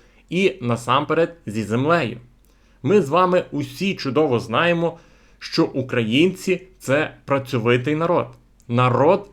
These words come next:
осілих землеробів. В нашій культурі і традиціях маса звичаїв, які пов'язані саме з землею, збором урожаю і так далі. Як казав мій дід, хліб —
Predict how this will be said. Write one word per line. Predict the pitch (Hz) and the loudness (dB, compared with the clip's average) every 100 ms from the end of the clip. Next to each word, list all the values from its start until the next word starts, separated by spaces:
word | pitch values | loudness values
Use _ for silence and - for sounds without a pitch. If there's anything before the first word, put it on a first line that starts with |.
| - | -4
осілих | 120 123 123 151 160 | -4 -2 -2 0 0
землеробів. | 123 151 170 180 113 - - _ _ _ | -2 0 2 2 0 -4 -18 _ _ _
В | 139 | -4
нашій | 185 185 165 | -2 -2 -2
культурі | - 127 123 165 180 127 | -2 -2 -2 0 0 0
і | 127 120 | -2 -4
традиціях | 120 - 113 101 151 185 - 165 156 - _ _ - | -4 -8 -8 -2 -2 -2 -4 -6 -6 -14 _ _ -6
маса | 113 170 180 131 | 0 0 0 -4
звичаїв, | 113 101 180 180 170 165 160 _ _ - | -4 0 0 0 -4 -4 -8 _ _ -10
які | 127 214 | -6 -4
пов'язані | 214 147 143 170 165 165 156 - | -2 0 2 0 0 -4 -6 -10
саме | - 131 147 156 160 - | -4 0 0 0 -4 -6
з | 117 | -6
землею, | 113 175 165 151 143 139 131 127 - _ - | 0 0 2 2 2 0 -4 -8 -20 _ -10
збором | 107 110 165 190 - | -4 4 6 6 2
урожаю | 139 127 120 127 147 160 165 - _ - | 4 4 2 0 0 -2 -6 -14 _ -8
і | 110 | -4
так | 120 127 | -2 2
далі. | 175 151 95 - _ _ _ _ - | 4 4 0 -10 _ _ _ _ -6
Як | 131 170 170 | 0 0 0
казав | 151 139 151 123 | 0 4 2 2
мій | 110 107 | -2 -4
дід, | 98 147 208 - _ _ _ | -2 -2 -2 -6 _ _ _
хліб — | - 113 113 135 | -6 2 2 2